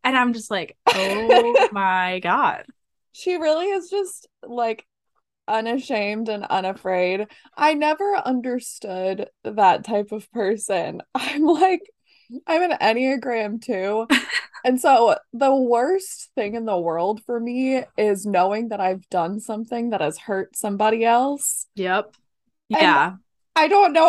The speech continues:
Speaker 2: how <laughs> she's just like,
Speaker 1: I don't
Speaker 2: "Ha ha,
Speaker 1: know.
Speaker 2: sorry." <laughs>
Speaker 1: Izzy is definitely an Enneagram eight.
Speaker 2: Yeah. Yeah. And unhealthy.
Speaker 1: Yes, unhealthy
Speaker 2: Eight.
Speaker 1: eight.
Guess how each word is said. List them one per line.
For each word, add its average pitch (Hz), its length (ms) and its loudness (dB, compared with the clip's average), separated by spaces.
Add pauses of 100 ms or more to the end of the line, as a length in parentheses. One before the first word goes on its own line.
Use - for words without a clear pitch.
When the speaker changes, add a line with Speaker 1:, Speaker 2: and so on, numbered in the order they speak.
(120)
Speaker 2:
how 330 180 8
<laughs> 330 100 -2
she's 381 360 2
just 359 240 -2
like, 339 180 2
Speaker 1:
I - 160 -10
don't 381 160 -2
Speaker 2:
"Ha 381 80 -2
ha, 330 420 -2
Speaker 1:
know. 285 320 -8
Speaker 2:
sorry." 269 600 2 (320)
<laughs> - 340 -16
Speaker 1:
Izzy 262 340 2
is 440 160 4
definitely 220 540 0
an 202 100 0
Enneagram 170 680 -4
eight. - 340 -10 (2250)
Speaker 2:
Yeah. 208 600 2 (760)
Yeah. 202 420 2 (520)
And 214 440 0 (120)
unhealthy. 202 920 -4 (480)
Speaker 1:
Yes, 175 440 0
unhealthy 196 520 0
Speaker 2:
Eight. 180 100 0
Speaker 1:
eight. 139 400 -6